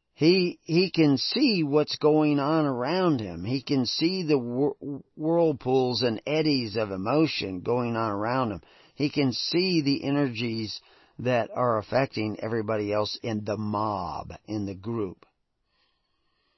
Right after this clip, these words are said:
Now, that's, that's more than just being introverted. That's, that's being able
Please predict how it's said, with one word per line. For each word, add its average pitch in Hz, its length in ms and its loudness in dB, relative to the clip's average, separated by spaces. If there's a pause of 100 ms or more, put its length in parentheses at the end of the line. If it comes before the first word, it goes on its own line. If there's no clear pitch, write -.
(1200)
Now, 127 260 2
that's, 131 460 2
that's 135 280 0
more 165 280 4
than 131 200 2
just 123 240 -2
being 120 240 0
introverted. 113 640 -2
That's, 117 640 -2
that's - 500 -4
being 120 340 0
able 107 360 -2